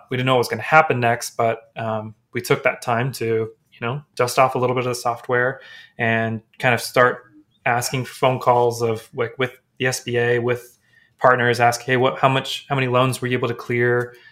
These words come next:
What's left for you?" And, and we heard a number of them say, "Hey, we didn't even get our forms out to people until the day they closed," right? I think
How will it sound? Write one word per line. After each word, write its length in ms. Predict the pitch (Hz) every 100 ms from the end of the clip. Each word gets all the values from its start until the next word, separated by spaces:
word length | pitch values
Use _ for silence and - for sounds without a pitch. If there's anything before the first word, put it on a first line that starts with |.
| _
What's 340 | - 131 131 117
left 300 | 120 123 -
for 140 | 123
you?" 320 | 113 117 117
And, 120 | 113 - _ 123
and 200 | 120 123
we 120 | 127
heard 140 | 147
a 20 | 120
number 280 | 127 139
of 60 | 120
them 120 | 117
say, 320 | - 120 117
"Hey, 240 | 110 135 123
we 120 | 123
didn't 120 | 180
even 120 | 127
get 120 | 117 110
our 80 |
forms 360 | 107 - 120 113
out 200 | 123 123
to 60 | -
people 520 | 120 - 113 110 - _
until 320 | 123 110 127 117
the 100 | 113
day 180 | 120
they 140 | 117 107
closed," 520 | - 117 113 110 -
right? 160 | 113 117
I 80 | 117
think 300 | 143 117